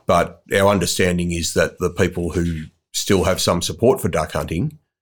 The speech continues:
couldn't ignore the two-thirds of their caucus who don't. So we are now victim to an internal political problem and a failure, in my view, on people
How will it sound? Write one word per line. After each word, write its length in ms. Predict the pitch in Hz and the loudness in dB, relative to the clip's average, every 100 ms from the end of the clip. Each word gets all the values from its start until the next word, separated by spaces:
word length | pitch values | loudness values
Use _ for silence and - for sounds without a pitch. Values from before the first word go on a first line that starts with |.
| _ _ _ | _ _ _
couldn't 220 | 165 143 | 0 4
ignore 400 | 120 85 95 90 | 2 4 4 4
the 100 | 80 | -2
two-thirds 540 | 80 92 82 85 80 87 | 0 0 0 -2 -4 -6
of 120 | 78 | -4
their 120 | 78 | -6
caucus 460 | - 82 80 80 - | -2 -4 -2 -6 -6
who 120 | 76 | -4
don't. 420 | 87 113 196 - _ _ _ _ _ _ _ _ | 0 2 2 -4 _ _ _ _ _ _ _ _
So 400 | - 95 87 85 73 _ _ - | 0 2 2 0 -4 _ _ -6
we 260 | 95 90 | 0 2
are 100 | 82 | 2
now 180 | 85 82 | 0 -2
victim 460 | 85 87 - 82 78 | -2 -4 -4 -4 -4
to 400 | - 90 82 76 - _ _ _ _ _ - | -2 -2 -2 -8 -12 _ _ _ _ _ 0
an 140 | 101 | 4
internal 520 | 113 101 101 90 85 | 4 4 4 2 0
political 560 | 80 82 80 76 - 73 | -4 -6 -4 -6 -6 -6
problem 520 | - 71 69 76 67 - - - | -2 -2 -2 -8 -8 -14 -14 -6
and 400 | 78 78 73 - - _ _ _ _ - | -4 -4 -8 -12 -20 _ _ _ _ -8
a 120 | 78 82 | -4 -2
failure, 460 | 101 85 85 76 - - _ _ | 2 2 2 -4 -6 -20 _ _
in 120 | 87 80 | -6 -2
my 180 | 82 | 0
view, 320 | 78 78 78 - - | 0 -2 -6 -8 -2
on 180 | 87 85 | -2 2
people 440 | 98 - 82 85 | 0 0 -2 -6